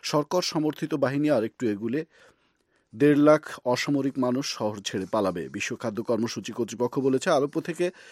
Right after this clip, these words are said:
আজে পালিয়ে আসা একুশ হাজার শরণার্থীকে মঙ্গলবার জরুরি সহায়তা দেয়া হয়েছে। গত সপ্তাহে জিনিভায় সিরিয়ায় শান্তি প্রতিষ্ঠা বিষয়ক আলোচনা সিরিয়ার সরকার এবং বিরোধী দলের মতদ্বৈততার কারণে সফল হয়নি।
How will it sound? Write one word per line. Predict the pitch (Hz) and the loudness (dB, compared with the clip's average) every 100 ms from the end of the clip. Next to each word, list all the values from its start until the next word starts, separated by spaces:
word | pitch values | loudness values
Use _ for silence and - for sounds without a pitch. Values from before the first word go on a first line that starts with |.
| - - - | -20 -20 -2
আজে | 139 160 180 | 6 6 6
পালিয়ে | 208 185 190 190 | 2 2 6 8
আসা | 180 - 156 - _ | 6 4 -4 -4 _
একুশ | 151 165 175 | -2 0 -4
হাজার | - 170 175 165 | -2 0 2 2
শরণার্থীকে | - 131 127 139 131 135 - | 2 0 2 0 0 -4 0
মঙ্গলবার | 143 110 110 98 117 | 0 2 0 0 0
জরুরি | 95 95 95 | -2 -2 -4
সহায়তা | 95 - 98 98 90 | -4 -6 -6 -6 -6
দেয়া | 90 85 82 | -6 -6 -6
হয়েছে। | 101 87 - - - - - 104 | -10 -8 -10 -12 -16 -20 -10 -4
গত | 110 | -2
সপ্তাহে | 131 143 151 151 | 0 2 4 6
জিনিভায় | 139 151 151 151 - _ | 6 6 6 2 -2 _
সিরিয়ায় | - 151 156 160 | 0 4 6 4
শান্তি | - 127 135 | 0 -4 -4
প্রতিষ্ঠা | 139 139 139 131 | -6 -6 -4 -4
বিষয়ক | 120 - 123 120 | -4 0 0 2
আলোচনা | 110 107 120 120 | 0 0 -2 -2
সিরিয়ার | 123 117 104 107 | -4 -6 -4 -4
সরকার | - 98 92 139 | -4 -8 0 0
এবং | 117 120 | 2 0
বিরোধী | 104 110 107 | 0 -2 -2
দলের | 110 107 107 - - - _ 110 | -2 -2 -2 -8 -20 -20 _ -2
মতদ্বৈততার | 107 117 101 117 110 120 143 | 0 0 0 0 0 0 2
কারণে | 151 151 123 160 | 6 4 4 -2
সফল | - 107 101 85 | -8 -8 -6 -6
হয়নি। | 117 95 67 | -4 -4 -4